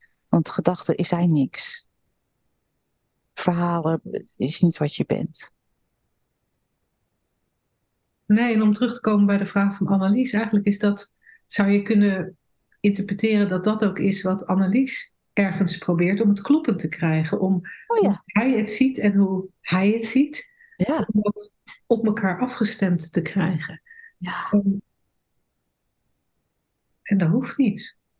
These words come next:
Speaker 1: Nee, het is
Speaker 2: Maar
Speaker 1: juist de magie van het leven dat één nou ja, drie krachten of één kracht, hè, eh, mind, consciousness, thought of alleen maar mind, dat dat zich kan manifesteren als al die verschillende verhalen. En, en die niet met elkaar stroken, hè.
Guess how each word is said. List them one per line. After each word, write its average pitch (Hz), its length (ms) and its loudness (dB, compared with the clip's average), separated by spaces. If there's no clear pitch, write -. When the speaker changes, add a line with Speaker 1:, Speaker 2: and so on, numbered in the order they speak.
Speaker 1:
Nee, 196 460 2
het - 140 0
is 214 60 4
Speaker 2:
Maar 214 80 4
Speaker 1:
juist 185 180 -2
de 196 80 4
magie 190 520 0
van 226 160 2
het 196 140 0
leven 226 440 2
dat 175 240 -2
één 247 380 4
nou 175 140 2
ja, 160 260 -4
drie 180 220 0
krachten 185 380 0
of 139 120 -2
één 190 240 4
kracht, 190 420 -2
hè, 175 500 2
eh, - 60 0
mind, 175 260 2
consciousness, 170 600 0
thought 185 260 0
of 160 140 0
alleen 175 260 2
maar 156 140 2
mind, 165 320 2
dat 208 300 0
dat 185 200 0
zich - 260 0
kan 190 160 2
manifesteren 175 640 2
als 170 180 0
al 202 160 0
die 165 160 -2
verschillende 165 600 2
verhalen. 170 760 -2
En, 196 200 4
en 196 220 2
die 190 180 2
niet 196 220 4
met 196 140 2
elkaar 180 260 -2
stroken, 233 600 0
hè. 214 320 0